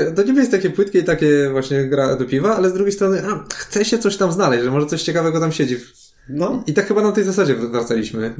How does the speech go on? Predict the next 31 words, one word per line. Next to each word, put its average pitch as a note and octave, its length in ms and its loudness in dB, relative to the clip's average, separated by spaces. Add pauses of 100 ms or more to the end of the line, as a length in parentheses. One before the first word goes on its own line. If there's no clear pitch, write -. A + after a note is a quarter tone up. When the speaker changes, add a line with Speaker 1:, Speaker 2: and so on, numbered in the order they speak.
(180)
Speaker 1:
że C#3 120 -6
może G3 200 0
coś A3+ 200 -2
się G#3+ 60 -2
da G#3 100 2
wykminić G3 380 -2
jeszcze D3+ 200 -4
ciekawszego, D#3+ 500 -2
a E3+ 80 -2
Speaker 2:
Nie, C3 80 -2
Speaker 1:
to D#3 60 -2
Speaker 2:
no, F3+ 60 -4
przyjemnie F4+ 440 -2
się C#3 100 -4
w - 60 -8
to C3 100 0
gra. G#2+ 280 0
Speaker 1:
Zresztą F3+ 240 0
tam B2 240 -2
różne F3 260 2
bossy D3 300 0
są, C#3 120 0
więc A#2 140 -4
trochę A#2 200 -2
inaczej G#2+ 180 -2
ta A2+ 120 -2
gra C#3+ 120 -2
wygląda F#3+ 600 0
i C3 60 -4
tak C#3 140 -6
dalej. B2 260 -6